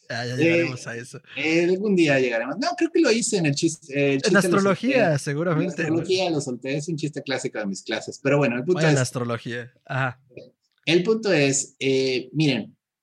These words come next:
Speaker 2: todo esto deriva del culto a los ancestros y del contacto con los muertos.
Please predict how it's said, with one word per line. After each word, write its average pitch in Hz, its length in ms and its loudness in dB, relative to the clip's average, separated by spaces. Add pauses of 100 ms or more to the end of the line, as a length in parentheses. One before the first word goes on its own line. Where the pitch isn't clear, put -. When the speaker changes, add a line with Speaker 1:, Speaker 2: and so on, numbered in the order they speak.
(580)
Speaker 2:
todo 208 200 4
esto 170 200 -2
deriva 151 420 0
del 120 180 -2
culto 165 720 0 (100)
a 117 140 -2
los 110 160 -4
ancestros - 680 -12 (300)
y 165 500 6
del 139 220 2
contacto 147 760 -2
con 135 260 2
los 127 220 -2
muertos. 180 680 -4